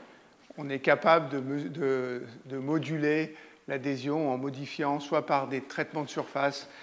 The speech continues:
soit en changeant les molécules d'adhésion. Ce qui est tracé ici, alors ce n'est pas des tensions de surface, c'est les paramètres d'adhésion, c'est l'adhésion cellule-cellule.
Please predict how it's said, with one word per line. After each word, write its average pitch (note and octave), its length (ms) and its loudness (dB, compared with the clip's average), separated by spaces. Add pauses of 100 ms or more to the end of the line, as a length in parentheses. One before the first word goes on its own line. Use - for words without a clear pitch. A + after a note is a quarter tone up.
(160)
soit - 200 -2
en B2 120 2
changeant D#3 400 2
les C#3+ 80 4
molécules B2 440 0
d'adhésion. A2+ 520 -2 (1300)
Ce - 140 -16
qui - 120 0
est D#3+ 120 6
tracé E3 420 6
ici, E3 420 2
alors C#3+ 160 6
ce - 120 -4
n'est C#3 40 -10
pas E3 140 2
des C3+ 160 0
tensions D3+ 380 -4
de D3 40 -6
surface, E3 460 0
c'est C#3+ 120 -6
les B2 180 -4
paramètres C#3 560 0
d'adhésion, C3 480 -2
c'est C3+ 160 -6
l'adhésion C#3 480 2
cellule-cellule. C#3 840 -2